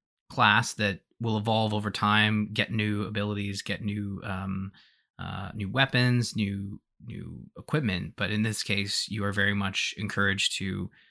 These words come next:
um, the, the system will actually tell you, like, once you hit a max rank with that class, like, get to, I think it's rank ten,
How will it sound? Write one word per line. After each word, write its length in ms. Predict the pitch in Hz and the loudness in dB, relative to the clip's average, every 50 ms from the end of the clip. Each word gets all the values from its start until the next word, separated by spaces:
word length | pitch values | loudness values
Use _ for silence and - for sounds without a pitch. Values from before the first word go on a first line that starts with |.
| _ _ _ _ _ _ _ | _ _ _ _ _ _ _
um, 420 | - 107 98 95 95 95 90 - - _ - | -4 -2 -2 -2 -2 -2 -4 -6 -8 _ -6
the, 200 | 123 117 117 - | -6 -6 -4 -4
the 160 | 127 117 110 107 | -4 -2 0 0
system 440 | - - 175 175 - - 123 117 | 2 4 4 4 4 4 4 4
will 100 | 110 104 | 6 6
actually 360 | 110 104 120 113 - - 107 104 | 8 8 8 6 6 2 0 2
tell 220 | - 135 135 131 | 4 4 6 6
you, 120 | 113 104 98 | 4 4 2
like, 180 | 98 98 - | 0 0 0
once 180 | 113 117 110 - | 0 0 0 0
you 80 | 117 104 | 0 0
hit 140 | 110 110 | 0 0
a 60 | 104 98 | 0 0
max 420 | 104 101 101 98 101 104 - - | 2 2 2 0 0 -2 -2 -4
rank 400 | 98 98 107 113 113 113 104 - | -2 0 0 0 0 0 -2 -6
with 120 | 95 95 | -10 -8
that 180 | - 76 80 82 | -8 -8 -6 -6
class, 420 | - - 151 165 113 107 - - | -4 0 2 2 2 2 0 -2
like, 140 | 107 101 104 | -6 -6 -6
get 160 | 113 101 101 - | -6 -8 -6 -6
to, 300 | - 95 90 85 87 - - | -6 -6 -4 -6 -6 -6 -6
I 80 | 101 | -6
think 140 | 101 104 101 | -6 -6 -6
it's 120 | 95 - | -6 -6
rank 240 | 92 92 90 87 - - | -6 -6 -6 -8 -10 -8
ten, 420 | - 147 143 120 101 90 95 | -4 -2 0 0 0 0 -2